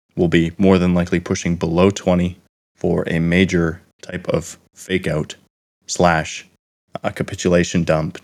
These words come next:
to the downside. If we reject off twenty-five, obviously that shows, uh,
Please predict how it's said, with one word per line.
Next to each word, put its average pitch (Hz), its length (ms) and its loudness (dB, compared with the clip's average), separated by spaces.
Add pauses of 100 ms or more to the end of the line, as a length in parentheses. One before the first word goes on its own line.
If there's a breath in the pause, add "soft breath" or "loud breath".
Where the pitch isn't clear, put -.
to - 100 -8
the 85 140 -2
downside. 80 640 -2 (180)
If - 180 -10
we 95 100 4
reject 87 380 0
off - 140 -2
twenty-five, - 500 2 (360 loud breath)
obviously 92 380 2
that 87 180 4
shows, 87 320 0 (800 soft breath)
uh, - 160 -10